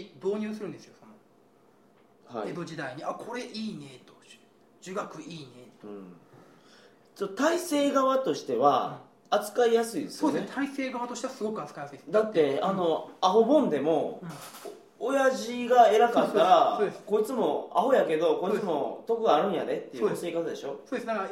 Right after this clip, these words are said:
Speaker 1: 全く同じ、今言ったことを家康が言ったわけですよ。
Speaker 2: はい。
Speaker 1: 林田なんていう人に、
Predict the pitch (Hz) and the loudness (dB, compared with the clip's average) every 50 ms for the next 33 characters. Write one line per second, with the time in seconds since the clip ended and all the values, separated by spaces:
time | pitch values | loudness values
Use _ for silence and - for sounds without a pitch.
0 | 226 240 269 269 - 311 285 294 277 277 277 269 262 269 262 262 233 214 214 214 | -6 -4 -4 -4 -4 -4 -4 -2 -2 -2 -2 -2 -4 -2 -4 -4 -4 -6 -8 -8
1 | - 226 214 220 - - 202 208 240 254 226 165 - 156 - 190 208 220 220 220 | -10 -10 -10 -8 -6 -4 -4 -2 0 -2 -2 -2 -4 -6 -8 -6 -4 -4 -4 -4
2 | 202 185 180 180 - 190 160 147 139 - - - _ _ _ _ _ _ _ _ | -4 -6 -8 -6 -8 -10 -10 -10 -12 -16 -18 -20 _ _ _ _ _ _ _ _
3 | - 180 180 180 185 190 190 190 185 170 160 147 139 - 147 135 - 151 147 160 | -10 -8 -8 -6 -6 -6 -6 -6 -6 -8 -10 -12 -14 -14 -14 -14 -14 -14 -16 -14
4 | 160 139 - | -14 -14 -16